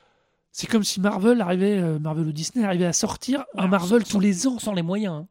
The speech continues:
Speaker 2: hein.
Speaker 1: Sans,
Speaker 2: En
Speaker 1: sans
Speaker 2: plus,
Speaker 1: les
Speaker 2: avec,
Speaker 1: moyens.
Speaker 2: avec, euh, un ti-, un quart de moyens, quoi, un
Speaker 1: Avec
Speaker 2: truc
Speaker 1: un
Speaker 2: comme ça,
Speaker 1: quart des
Speaker 2: ouais.
Speaker 1: moyens, quoi. C'est, c'est, euh, et on dit, et on parle pas d'une pré-prod qui aurait commencé trois ans avant, hein.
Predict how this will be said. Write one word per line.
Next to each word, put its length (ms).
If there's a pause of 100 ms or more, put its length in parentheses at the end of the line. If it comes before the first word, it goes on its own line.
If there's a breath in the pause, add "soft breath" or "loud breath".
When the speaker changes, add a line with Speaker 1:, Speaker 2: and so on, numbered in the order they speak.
Speaker 2:
hein. 60
Speaker 1:
Sans, 260
Speaker 2:
En 60
Speaker 1:
sans 160
Speaker 2:
plus, 40
Speaker 1:
les 60
Speaker 2:
avec, 80
Speaker 1:
moyens. 240
Speaker 2:
avec, 200
euh, 220
un 100
ti-, 140
un 80
quart 180
de 80
moyens, 340
quoi, 140
un 60
Speaker 1:
Avec 160
Speaker 2:
truc 60
Speaker 1:
un 20
Speaker 2:
comme 40
ça, 60
Speaker 1:
quart 100
des 80
Speaker 2:
ouais. 40
Speaker 1:
moyens, 280
quoi. 120
C'est, 200
c'est, 360 (480 soft breath)
euh, 600
et 60
on 140
dit, 240
et 80
on 80
parle 180
pas 160
d'une 240
pré-prod 540
qui 80
aurait 140
commencé 520
trois 300
ans 80
avant, 260
hein. 40